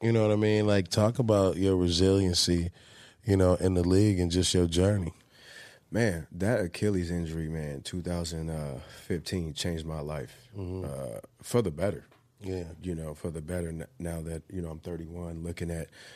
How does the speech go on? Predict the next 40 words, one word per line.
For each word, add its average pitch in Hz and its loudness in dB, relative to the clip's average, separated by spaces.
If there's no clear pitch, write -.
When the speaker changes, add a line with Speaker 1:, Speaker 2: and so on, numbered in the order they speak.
Speaker 2:
you 92 -4
know, 82 -4
where 85 -4
I'm 80 -6
at. 82 -4
So, 80 -6
uh, 82 -4
it - -16
taught 117 2
me 117 2
a 101 2
lot 98 0
about 90 -6
patience, 98 -4
Speaker 1:
Mm-hmm. 95 -8
Speaker 2:
um, 85 -4
you 95 -4
know, 85 -4
understanding, 90 -2
getting 90 -2
my 87 -4
faith 92 -4
back 90 -6
with 78 -12
God, 87 -2
um, 80 -6
you 95 -6
know, 85 -4
mentally, 87 -4
Speaker 1:
Yeah. 90 -8
Speaker 2:
um, 80 -8
changing 92 0
my 82 -2
circle 92 -4
around, 87 -6
you 90 -4
know, 85 -6
Speaker 1:
Mm-hmm. 82 -6
Speaker 2:
different 85 -4
people, 87 -4